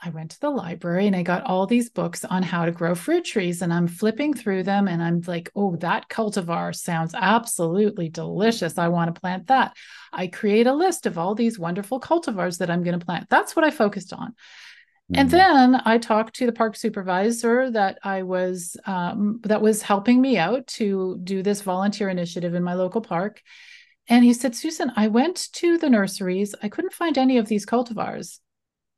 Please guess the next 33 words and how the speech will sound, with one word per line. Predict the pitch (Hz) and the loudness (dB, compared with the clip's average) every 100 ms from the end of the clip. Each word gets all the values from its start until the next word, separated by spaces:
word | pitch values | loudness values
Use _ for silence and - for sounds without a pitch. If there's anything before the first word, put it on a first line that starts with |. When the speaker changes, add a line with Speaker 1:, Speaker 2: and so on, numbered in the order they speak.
| _ | _
Speaker 1:
Guess | - 381 - | -2 -2 2
why | 233 277 185 156 175 175 | 4 6 4 0 -8 -8
he | 208 | -4
couldn't | 247 233 | 2 2
find | 226 202 185 | 4 2 0
these | 175 | -2
cultivars? | 214 302 320 - - - - _ _ _ _ - | -2 -2 -4 -10 -10 -12 -16 _ _ _ _ -12
He | 370 | -6
can't | 427 403 | 0 0
grow | - 370 415 | 6 6 8
them | 392 | 4
here. | 330 269 185 170 165 - _ _ | 2 4 4 2 -4 -12 _ _
I'm | 359 381 | 2 4
in | 320 | 2
a | |
totally | 311 294 277 294 | 4 4 6 4
<laughs> | 233 - | 4 2
different | 214 - 294 | -2 -2 -2
climate | 240 302 294 359 277 | 0 2 2 -2 -6
zone. | - 240 196 190 170 - - | 0 0 2 -2 -8 -18 -8
These | 370 349 339 | -2 0 0
Speaker 2:
Yeah. | - | 2
Speaker 1:
books | 311 - 269 | 0 0 0
were | 247 | 2
written | 247 254 247 | 4 4 4
in | 233 233 233 233 | 4 6 6 6
much | 294 302 247 | 4 -2 -2
warmer | 214 196 185 | 0 0 -4
climates. | 180 196 175 175 202 311 - - - - - - | -4 -4 -2 -4 -4 -8 -14 -16 -18 -20 -20 0
And | 262 277 269 269 269 - - _ _ - | 6 8 10 8 6 2 -10 _ _ 6
not | 240 330 427 | 6 8 4
only | 415 320 254 214 | 2 2 4 4
that, | 240 220 160 - | 2 2 0 -6